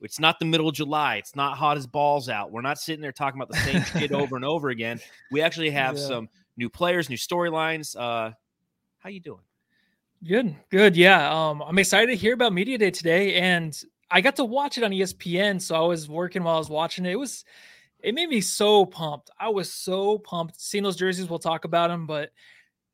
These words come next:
Speaker 2: I mean, we're back, dude. Here we go, another season. Everyone was talking about championships, so I'm pumped, man. I'm ready to go.
Speaker 1: Yeah, and for those of you who are listening or watching along live on Facebook, YouTube, or Twitter, uh, I actually attended Suns Media today,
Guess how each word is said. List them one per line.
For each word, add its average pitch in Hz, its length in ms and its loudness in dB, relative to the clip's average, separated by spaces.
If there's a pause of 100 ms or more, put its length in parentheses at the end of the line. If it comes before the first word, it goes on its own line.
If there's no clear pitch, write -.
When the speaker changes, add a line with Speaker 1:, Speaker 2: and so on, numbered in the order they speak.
(200)
Speaker 2:
I 165 60 -8
mean, 180 140 0
we're 214 120 4
back, 226 380 -2
dude. 269 240 -4 (240)
Here 165 100 -6
we 220 120 -2
go, 240 240 -2
another 220 240 4
season. 247 720 -4
Everyone 175 240 0
was 185 80 -2
talking 196 180 -2
about 196 160 0
championships, 196 800 -4
so 147 340 -6
I'm 175 180 -4
pumped, 180 320 -6
man. 143 220 -8
I'm 151 140 -10
ready 160 160 -8
to 147 80 -14
go. 156 260 -4 (480)
Speaker 1:
Yeah, 143 220 4
and 127 120 -6
for 143 120 -10
those 143 200 -4
of 151 60 -8
you 139 220 -4
who 131 100 -6
are 120 140 -2
listening 147 480 -6
or 110 140 -4
watching 123 340 -2
along 113 160 -4
live 110 280 -2
on 104 140 -8
Facebook, 123 480 -8
YouTube, 113 320 -12
or 101 80 -12
Twitter, 117 420 -6 (200)
uh, 95 120 -8
I 120 140 6
actually 127 240 0
attended 127 420 -2
Suns 127 320 -6
Media 120 260 -2
today, 117 440 -4